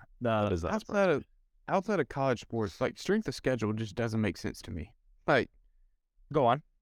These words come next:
Speaker 3: No, it's just 'cause, all right, hold on. What, did,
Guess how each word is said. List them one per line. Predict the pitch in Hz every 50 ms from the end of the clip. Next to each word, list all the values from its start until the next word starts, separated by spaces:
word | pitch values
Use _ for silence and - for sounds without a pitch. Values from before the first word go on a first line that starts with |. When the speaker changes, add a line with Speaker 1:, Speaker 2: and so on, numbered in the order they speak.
| _ _ _ _ _ _ _ _ _ _ _ -
Speaker 3:
No, | 208 240 220 180
it's | 175 -
just | 185 175 -
'cause, | - 196 175 151 147 - - _ _ _ _ _ _ _ _ _ _ _ _ _ _ _ _ - - - - - -
all | - -
right, | 104 101 - - _
hold | - 139 123
on. | 110 - - - _ - -
What, | - 139 127
did, | 110 107